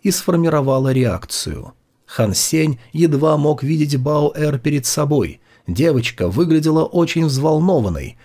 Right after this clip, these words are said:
Она гладила его по щеке и по волосам и постоянно повторяла: «Папа! Папа!» Хан Сень попытался открыть глаза, чтобы не уснуть. Затем он услышал голос, который был очень знакомым.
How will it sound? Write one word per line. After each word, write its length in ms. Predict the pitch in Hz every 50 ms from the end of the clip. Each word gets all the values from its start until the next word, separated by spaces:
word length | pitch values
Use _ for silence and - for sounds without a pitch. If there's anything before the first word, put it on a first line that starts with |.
| - - _
Она 220 | 160 165 170 165
гладила 460 | 156 143 135 156 160 160 156 160 156
его 240 | 156 147 143 165 170
по 120 | 165 160 139
щеке 420 | - - 135 123 - 170 175 175
и 160 | - - 165
по 120 | - - 151
волосам 640 | 143 143 131 120 127 - - - 180 175 156 127 - - - _
и 80 | 175 160
постоянно 720 | 160 165 - - - - 107 123 170 170 160 160 160 151
повторяла: 760 | - 160 - - - 156 165 196 165 127 98 87 82 - - _ _ _ _ _ _ -
«Папа! 520 | - 226 214 180 - - 139 123 117 - - - _ _ _
Папа!» 580 | - 269 269 254 214 - - 135 107 - - - _ _ _ _ _
Хан 280 | _ - - 143 127 117
Сень 360 | 117 - - - 214 202 180
попытался 640 | 180 180 180 180 170 - 190 180 175 170 - - 180
открыть 440 | 165 - 175 - - 180 185 180 160
глаза, 460 | 151 160 156 156 151 143 156 175 170
чтобы 400 | - - - - 170 160 156 156
не 100 | 151 156
уснуть. 580 | 160 156 151 - - 180 175 160 123 - - - _ _ _ _ _
Затем 560 | 101 90 95 92 95 - 143 156 156 151 139 - - - -
он 160 | 175 170 165
услышал 580 | 156 - - - 175 170 - - - 160 151
голос, 480 | 151 143 175 180 156 127 101 - - - - - _ _
который 380 | - 196 185 - 175 170 165
был 260 | 151 151 170 160 156 -
очень 340 | - 165 160 156 - 160 160
знакомым. 720 | 147 147 151 151 151 - - 185 165 127 101 85 65 -